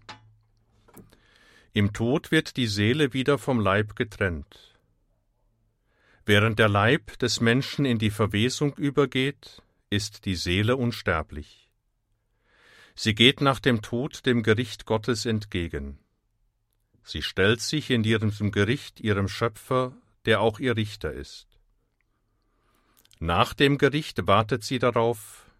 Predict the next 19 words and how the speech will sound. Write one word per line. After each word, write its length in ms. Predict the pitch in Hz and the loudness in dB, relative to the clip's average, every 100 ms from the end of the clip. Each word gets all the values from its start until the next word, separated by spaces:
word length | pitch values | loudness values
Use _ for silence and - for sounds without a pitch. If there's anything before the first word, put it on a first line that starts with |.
| - | -12
mit 140 | 87 | -6
ihrem 220 | 95 95 | -2 -2
verklärten 720 | 98 104 98 104 113 131 139 117 | -2 -4 -2 0 0 0 0 -2
Leib 420 | 90 101 113 104 | 0 0 0 -2
wieder 240 | 123 117 | -2 0
vereinigt 680 | 113 120 104 113 98 82 - | -2 -2 0 0 0 -4 -10
zu 180 | - - | -10 -6
werden, 460 | 87 92 104 104 104 _ _ _ _ | -2 -2 -2 -6 -8 _ _ _ _
wenn 240 | 92 101 104 | 0 2 4
der 180 | 117 101 | 2 2
Herr 200 | 120 107 | -2 -4
wiederkommt. 720 | 95 76 - 71 69 _ _ _ _ _ _ _ _ _ _ _ _ _ _ _ _ _ _ _ - | -6 -6 -8 -14 -14 _ _ _ _ _ _ _ _ _ _ _ _ _ _ _ _ _ _ _ -12
Wie 340 | 71 107 185 | -4 -2 2
das 260 | 127 104 - | 2 2 0
geschehen 600 | 104 - 104 113 127 139 | -6 -2 0 0 0 0
wird, 420 | 151 170 - - _ _ _ - | -2 -4 -16 -20 _ _ _ -8
übersteigt 760 | 113 123 - - 123 120 - | 0 2 2 4 6 4 0
menschliche 520 | 95 98 101 107 104 | -2 -2 -2 -4 -6
Vorstellungskraft. 1080 | 104 107 98 - 76 78 73 - 76 69 - | -4 -2 -4 -4 -10 -10 -10 -10 -10 -10 -14